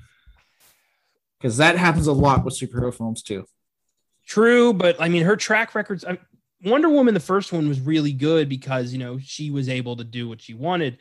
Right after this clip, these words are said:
Speaker 2: I feel like Wonder Woman nineteen eighty-four, because the studios saw the first one as a hit, that they micromanaged her to hell. That's what I think happened. But
Speaker 1: Okay.
Speaker 2: I got nothing to back that up. That's just what I think. But it could be Patty Jenkins just went,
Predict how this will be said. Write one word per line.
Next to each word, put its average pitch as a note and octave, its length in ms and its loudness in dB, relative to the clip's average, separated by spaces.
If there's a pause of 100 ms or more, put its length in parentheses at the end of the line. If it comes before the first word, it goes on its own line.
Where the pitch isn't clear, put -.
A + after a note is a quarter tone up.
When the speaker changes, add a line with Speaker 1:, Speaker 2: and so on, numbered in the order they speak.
(720)
Speaker 2:
I - 60 -6
feel G#3 400 -2
like G#3 240 2
Wonder F3 180 0
Woman F3 140 2
nineteen D#3+ 300 -4
eighty-four, D3+ 340 -4
because D3 400 -8
the D3 60 -10
studios D3 840 -6 (180)
saw E3+ 380 -2
the D#3+ 80 -6
first D3+ 340 -8
one C#3 120 -8
as B2 140 -10
a B2 40 -12
hit, F3+ 380 -2 (640)
that C#3 100 -4
they D3 140 -2
micromanaged C3+ 680 -2
her A#2+ 100 -6
to A2 200 -20
hell. A2 380 -18
That's D3+ 160 -10
what D#3+ 80 -4
I C3+ 120 -4
think G#2 200 -14
happened. - 380 -20 (560)
But B2+ 200 -2
Speaker 1:
Okay. C3 180 -4 (140)
Speaker 2:
I D#3+ 60 -6
got F3 140 0
nothing D3+ 220 -4
to C3+ 40 -6
back B2 240 -4
that A#2+ 160 -6
up. D3 220 -6
That's B2+ 180 -8
just C3+ 160 -10
what C3 140 -14
I A2 160 -16
think. - 240 -20 (520)
But C#3+ 140 -2
it G#3+ 100 -4
could A#3 220 2
be G3+ 140 -6
Patty E3+ 260 -2
Jenkins C#3 460 -8 (280)
just C3 200 -16 (200)
went, B2 280 -14